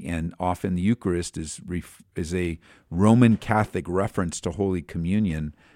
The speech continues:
uh, embodying the highest act of thanksgiving for the greatest gift received from God. It's unfortunate that our friends in Roman Catholicism, you know, that teach that Jesus is being crucified again. He's not.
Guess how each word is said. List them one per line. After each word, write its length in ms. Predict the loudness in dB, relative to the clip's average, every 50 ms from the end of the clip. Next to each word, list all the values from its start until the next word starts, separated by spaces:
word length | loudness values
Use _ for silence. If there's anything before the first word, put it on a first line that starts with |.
| _ _ _ -8
uh, 140 | -6 -6 -6
embodying 720 | -4 -6 -6 -4 -4 -2 -2 -2 0 0 0 -2 -2 -4 -4
the 100 | -6 -8
highest 480 | -8 -6 -4 -2 -2 -2 -2 -4 -4 -6
act 220 | -6 -6 -6 -8 -10
of 80 | -8
thanksgiving 640 | -8 -8 -8 -8 -8 -10 -6 -4 -2 -2 -2 -2 -4
for 140 | -6 -8 -10
the 100 | -10 -10
greatest 600 | -8 -6 -4 -4 -2 -2 -4 -4 -6 -8 -12 -16 _ _ _ _ _ _ -10
gift 320 | -4 -2 -2 -2 -2 -4 -6
received 480 | -8 -6 -6 -6 -6 -4 -4 -4 -4 -6
from 200 | -8 -8 -8 -4
God. 280 | -2 0 0 0 0
It's 140 | 0 -2 0
unfortunate 720 | 0 0 0 -2 -2 -2 -2 -2 -2 -2 -2 -2 -2 -2 -4
that 100 | -4 -2
our 240 | -2 -2 -4 -6 -8 _ _ _ _ _
friends 460 | _ -8 -2 0 2 2 2 2 2 0
in 280 | 0 0 0 -2 -2
Roman 300 | -2 -2 0 0 0 -2
Catholicism, 880 | -2 -6 -6 -6 -4 -4 -4 -4 -4 -4 -4 -4 -2 -2 -2 -2 -4 -4 -4
you 100 | -6 -6
know, 160 | -4 -4 -6
that 280 | -6 -6 -8 -8 -8 -10 _ _ _ _ _ _ _ -20 _ _ _ _ -10
teach 420 | -4 -2 -2 -2 -2 -4 -8 -10
that 380 | -8 -6 -6 -6 -6 -8 -10 -12 _ _ -16 -14 -14 -12 -12 -14 -12
Jesus 480 | -6 -2 -2 -2 0 -2 -4 -4 -4
is 120 | -6 -6 -6
being 240 | -4 -4 -4 -4 -6
crucified 640 | -6 -4 -2 -2 -2 -2 -6 -4 -4 -4 -4 -4
again. 220 | -4 -4 -4 -4 -4
He's 180 | -4 -4 -4
not. 560 | -4 -4 -2 -4 -4 -4 -6 -6 -8 -12 -16